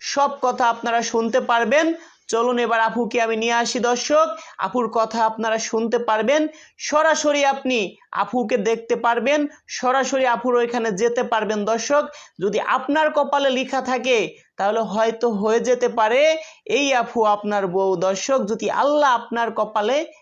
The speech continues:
লিখে রাখে, জানি না এই আপু কার কপালে আছে।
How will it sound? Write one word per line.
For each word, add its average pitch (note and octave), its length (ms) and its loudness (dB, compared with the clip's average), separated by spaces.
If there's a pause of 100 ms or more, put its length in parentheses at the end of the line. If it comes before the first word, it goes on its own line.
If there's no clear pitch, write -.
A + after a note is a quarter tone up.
(120)
লিখে G#3 400 -2
রাখে, G3 480 0
জানি C#4+ 320 0
না C#4+ 180 0
এই B3 140 0
আপু A#3 200 -2
কার G#3+ 260 -2
কপালে G#3 400 0
আছে। G3 440 0